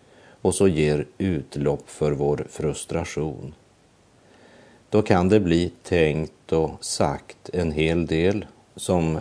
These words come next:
passar under den rubriken. Utan insikt, utan förstånd. Och kapitel trettiofyra i Jobs bok avslutades med att Elihu säger:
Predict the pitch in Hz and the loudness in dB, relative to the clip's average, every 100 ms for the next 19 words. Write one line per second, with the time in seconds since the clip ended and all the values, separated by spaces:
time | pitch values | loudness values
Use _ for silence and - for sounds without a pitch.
0 | - 120 113 - - 78 71 71 90 82 | 0 2 2 0 -2 0 -2 -6 -6 -2
1 | 85 78 71 71 85 85 85 82 - 139 | -2 -2 -4 -2 -4 -2 -4 -6 -10 -10
2 | 131 - _ _ _ _ _ - 107 80 | -10 -14 _ _ _ _ _ 0 0 0
3 | - 85 90 80 - 107 71 67 - 98 | 0 2 2 0 0 0 0 -6 -2 -2
4 | - - _ - - _ _ _ _ - | -2 -12 _ -20 -20 _ _ _ _ 0
5 | 85 - - 73 73 - - 90 - - | 0 -2 -4 -4 -4 -10 -6 -6 -4 -2
6 | 92 78 71 - _ _ _ _ _ _ | 0 -2 -8 -16 _ _ _ _ _ _
7 | _ - - - _ _ - 110 113 110 | _ -20 -20 -20 _ _ 0 4 4 4
8 | 123 120 120 120 117 - - - - - | 4 6 6 6 4 -4 -20 -20 -16 2
9 | 104 90 90 - 123 80 82 - 101 90 | 2 4 2 2 2 4 4 4 2 2
10 | 76 73 82 - - 73 82 - - - | 4 2 0 -12 -6 -4 -4 -6 -14 -20
11 | - - - 107 104 73 - 80 78 73 | -20 -14 0 4 4 2 -2 0 0 0
12 | - 82 78 76 - 80 85 - 78 67 | 0 2 2 0 0 -2 -2 -2 -2 0
13 | 71 82 80 - 69 65 65 78 - | -2 -4 -6 -4 -4 -4 -4 -6 -6